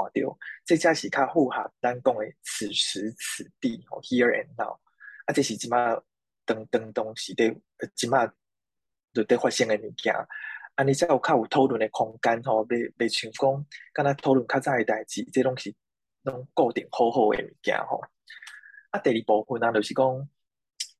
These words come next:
嗯，隐喻这个代志，咱就会使接对顶一集的上尾讲的吼。咱在心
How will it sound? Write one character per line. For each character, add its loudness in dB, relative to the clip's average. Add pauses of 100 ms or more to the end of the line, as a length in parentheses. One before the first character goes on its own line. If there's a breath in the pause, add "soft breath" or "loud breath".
(120)
嗯， -2 (460)
隐 -2
喻 4
这 4
个 4
代 2
志， -2
咱 4
就 2
会 0
使 0 (260)
接 4
对 4
顶 -2
一 -10
集 -8
的 -2
上 -8 (100)
尾 6
讲 2
的 -8
吼。 -6 (360 loud breath)
咱 0
在 2
心 -4